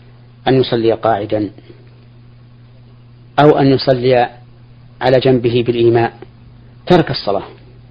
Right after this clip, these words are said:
وقال: "إذا عافاني الله صليت"، وهذا غلط كبير، هذا من الشيطان،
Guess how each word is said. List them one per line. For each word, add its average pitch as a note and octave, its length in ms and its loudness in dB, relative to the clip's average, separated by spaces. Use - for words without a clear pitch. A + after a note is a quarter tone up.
وقال: C#3+ 300 4
"إذا B2+ 260 0
عافاني A#2+ 360 0
الله C#3+ 240 2
صليت"، A#2+ 420 -2
وهذا B2+ 300 -4
غلط C3+ 300 -2
كبير، C3 440 -2
هذا C3 200 -2
من C3+ 120 2
الشيطان، C#3 480 -4